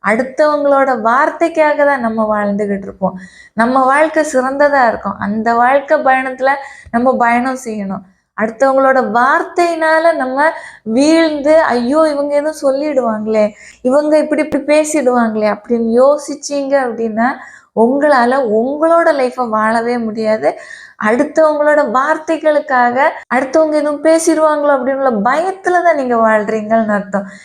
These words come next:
இந்த பயந்த வாழ்க்கை பெஸ்டா, இல்ல மன உறுதியோட தனக்கு சரின்னு பட்டதை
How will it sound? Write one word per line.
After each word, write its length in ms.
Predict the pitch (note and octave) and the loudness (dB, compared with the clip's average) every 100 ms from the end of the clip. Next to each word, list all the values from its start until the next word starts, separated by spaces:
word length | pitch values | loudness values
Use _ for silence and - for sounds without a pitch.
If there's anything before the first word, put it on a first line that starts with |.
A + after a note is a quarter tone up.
| - - | -20 -4
இந்த 220 | G#3+ G#3 | -2 0
பயந்த 500 | A3+ B3 D#4 E4 E4 | 0 2 0 0 0
வாழ்க்கை 400 | D4 B3 A#3 B3 | 2 0 0 -2
பெஸ்டா, 500 | A3 A3+ A3+ A3+ B3 - - - _ | -2 -4 -4 -2 -2 -4 -18 -20 _
இல்ல 220 | C4 D4 | -2 -2
மன 360 | C4+ A#3 B3+ D4 | 0 0 2 2
உறுதியோட 760 | B3 C#4 C4+ C#4+ C4 B3+ A#3+ C4 - - - _ | 2 0 0 0 0 0 -2 -4 -6 -16 -20 _
தனக்கு 340 | A3 A#3+ B3 B3+ | -2 0 -2 0
சரின்னு 440 | B3 C#4 D#4 D4+ | 0 2 0 -2
பட்டதை 420 | C#4 B3 B3 A#3 | -2 0 0 2